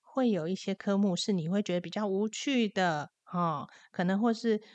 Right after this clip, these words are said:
会觉得是比较困难的，这也都是很正常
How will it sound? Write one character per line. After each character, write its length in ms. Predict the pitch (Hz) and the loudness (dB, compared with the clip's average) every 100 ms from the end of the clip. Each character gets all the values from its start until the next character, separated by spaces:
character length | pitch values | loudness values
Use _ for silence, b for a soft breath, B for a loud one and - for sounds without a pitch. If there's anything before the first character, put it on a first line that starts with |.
| B | B
会 160 | - 240 | -2 -2
觉 160 | 185 170 | 0 0
得 160 | 175 | -2
是 120 | - | -2
比 120 | 214 170 | -6 -4
较 140 | 190 | -6
困 400 | - - 285 202 | -6 -2 0 2
难 280 | 165 131 147 | 0 -6 -8
的， 180 | 151 - b | -10 -12 b
这 140 | - 247 | -2 0
也 100 | 175 | 0
都 160 | 180 | -2
是 140 | 180 202 | -2 -4
很 220 | 165 - | -4 -6
正 240 | - 160 | -6 -6
常 160 | 151 | -6